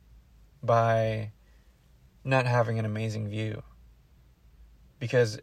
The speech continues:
everything that happened before that was actually so much better.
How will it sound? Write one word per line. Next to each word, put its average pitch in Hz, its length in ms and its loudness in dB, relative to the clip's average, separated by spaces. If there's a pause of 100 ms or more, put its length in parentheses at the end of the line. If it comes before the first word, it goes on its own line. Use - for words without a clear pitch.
everything 139 340 -2
that 117 160 -2
happened 117 400 -4
before 127 480 0
that 113 320 -4 (1120)
was 123 120 -2
actually 139 240 4
so 135 180 -4
much 131 220 -6
better. 117 400 0